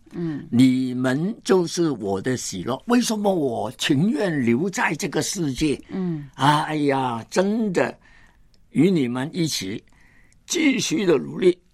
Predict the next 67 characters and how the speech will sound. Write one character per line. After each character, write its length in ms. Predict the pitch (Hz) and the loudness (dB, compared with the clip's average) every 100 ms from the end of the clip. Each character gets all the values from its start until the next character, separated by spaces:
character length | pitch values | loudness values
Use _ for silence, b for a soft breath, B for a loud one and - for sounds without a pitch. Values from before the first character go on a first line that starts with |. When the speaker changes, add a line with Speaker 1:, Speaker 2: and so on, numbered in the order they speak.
| _ | _
Speaker 2:
劝 320 | - 240 208 | 4 4 4
勉 180 | 151 151 | -2 -2
你 180 | 175 113 | 0 0
们。 180 | 110 139 | 0 -2
其 140 | - | -2
实 120 | 147 180 | 0 0
我 120 | 104 | -2
偷 180 | 98 156 | 2 2
偷 140 | 139 127 | 4 -2
的 80 | |
告 200 | 123 127 | -2 -2
诉 120 | 117 120 | 0 0
你， 160 | 92 - | -2 0
我 120 | 170 | 0
保 240 | 180 180 101 | 2 -2 -2
罗 200 | 107 147 | 0 0
呢， 80 | |
Speaker 1:
嗯。 60 | 147 B B | -2 B B
Speaker 2:
还 240 | - 104 | -2 0
要 220 | 147 143 | 0 -2
到 200 | 127 139 113 | -4 -6 -6
其 200 | - 113 | -8 -6
他 140 | 127 | -6
的 80 | 107 | -6
地 220 | 127 117 | -2 -2
方 180 | 107 101 | -2 -8
传 200 | - 87 | -6 -8
福 140 | - 98 | -6 -8
音， 200 | 90 - - | -8 -10 -12
Speaker 1:
嗯。 300 | 185 170 147 - - | -6 -6 -8 -14 -6
Speaker 2:
不 280 | 98 127 | 2 2
断 280 | 151 180 147 | 4 4 4
的 120 | 123 113 | -2 -4
建 260 | 143 135 | 0 0
立 120 | 131 | 0
教 240 | 117 127 107 | -2 -2 0
会。 260 | 123 107 - | -2 -4 -6
Speaker 1:
是 200 | - 170 | -8 -8
的。 200 | 147 - | -8 -12
Speaker 2:
那 140 | 285 175 | 2 4
么 160 | 170 147 _ | 4 0 _
你 320 | - 143 139 143 | 4 6 6 2
们 260 | 147 214 | -2 -4
就 220 | 214 220 | 2 2
是 180 | 180 196 | 2 -2
我 320 | 165 113 107 | -2 -2 -4
的 140 | 113 135 | 0 0
喜 200 | - 107 | 0 -2
乐， 160 | 127 | -2
因 140 | 262 285 | 0 0
为 100 | 302 | 0
你 140 | 226 | 0
们 180 | 151 240 | 0 0
的 80 | 214 | 0
生 240 | - 302 247 | -2 -6 -2
命 220 | 311 175 | 0 2
很 120 | 165 | 2
好 220 | 196 120 | 0 -2
啊。 260 | 117 135 135 - | -2 -2 -4 -6
Speaker 1:
嗯。 240 | 180 170 151 | -4 -2 2
Speaker 2:
你 80 | |
们 180 | 151 220 | 2 2
不 140 | 269 247 | 0 0
但 200 | 202 185 | 0 0
接 140 | 202 | -2
受 240 | 196 226 | -2 -2
主， 500 | 185 117 101 127 143 | -2 -2 2 2 2